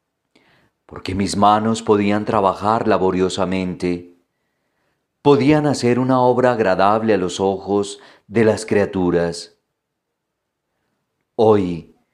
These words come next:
que has venido a mi carpintería, déjame pasar sobre tu corazón la garlopa de mi amor, hasta dejarlo liso,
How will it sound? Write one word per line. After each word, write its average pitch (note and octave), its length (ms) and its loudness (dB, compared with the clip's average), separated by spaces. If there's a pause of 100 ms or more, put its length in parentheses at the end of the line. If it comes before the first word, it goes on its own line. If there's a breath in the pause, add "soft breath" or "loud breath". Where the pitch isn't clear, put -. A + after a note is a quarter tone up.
(360)
que B2+ 120 2
has A2+ 200 -2
venido A2+ 420 2
a - 20 2
mi G#2 140 -4
carpintería, F#2+ 1160 -2 (1120)
déjame D3 500 2
pasar C3+ 500 0
sobre G#2 320 0
tu G2+ 180 -6
corazón G#2 800 -2 (560 soft breath)
la B2 180 0
garlopa A#2+ 600 0
de A#2 100 0
mi G2 100 -2
amor, F2 640 -2 (1080)
hasta - 280 -6
dejarlo G2 520 0
liso, G2+ 720 -4